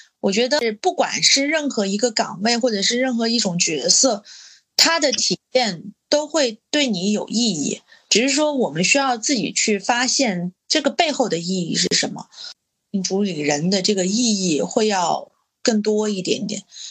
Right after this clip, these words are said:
为什么？你看我们其实在外面工作也好，还是，还是创业也好，你会发现其实你的意义就是在于让你的公司盈利，让你的客户受益，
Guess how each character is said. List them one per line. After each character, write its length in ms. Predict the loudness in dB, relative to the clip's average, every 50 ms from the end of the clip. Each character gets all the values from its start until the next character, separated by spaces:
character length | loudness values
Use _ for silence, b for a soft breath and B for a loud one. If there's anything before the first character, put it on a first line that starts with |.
| B _
为 100 | 0 0
什 100 | 2 0
么？ 100 | 0 0
你 220 | 0 -2 -2 -4
看 380 | -2 0 0 2 2 2 2 0
我 100 | 0 -2
们 160 | -2 -2 0
其 160 | 2 2 2
实 140 | 2 2 2
在 120 | 2 0
外 160 | 0 0 0 0
面 160 | -2 -2 -2 -2
工 280 | -2 -2 -2 -2 -2
作 220 | 0 0 0 0 0
也 140 | -2 -2
好， 200 | -4 -2 -4 -6
还 200 | -4 -2 0 0
是， 340 | 2 2 2 0 0 -2 -6 _ B B B B B B B B B
还 100 | -2 0
是 120 | 0 0
创 180 | -2 -4 -8 -10 -16 _ _
业 200 | 2 2 2 2
也 140 | 0 -2
好， 300 | -4 -4 -4 -6 -8 -8 _
你 140 | -2 0 0
会 100 | 0 0
发 220 | 0 0 0 0
现 400 | 2 2 2 0 0 -2 -6 -8 B B B B
其 140 | 0 2
实 100 | 2 2
你 160 | 2 0 0 0
的 80 | 0
意 300 | -2 0 0 0 0 0
义 40 | 0
就 160 | 0 0 0
是 140 | 2 0 0
在 220 | 0 0 0 0
于 340 | 0 -2 -2 -2 -2 -2 -2 -4 B B B B B B
让 300 | 0 0 0 0 -2 0
你 80 | 0
的 80 | -2 0
公 180 | 0 -2 -2
司 260 | -2 -2 0 0 0 0
盈 200 | -2 -4 -2 0
利， 320 | 0 0 0 -2 -6 _ _ _ _ _ _ _ _
让 240 | 0 0 2 0 -2
你 80 | -2
的 80 | -2 -4
客 260 | -6 -2 0 0 0
户 240 | 0 0 -2 -2 0
受 240 | 0 0 0 -2 -2
益， 280 | -4 -6 -8 -8 -10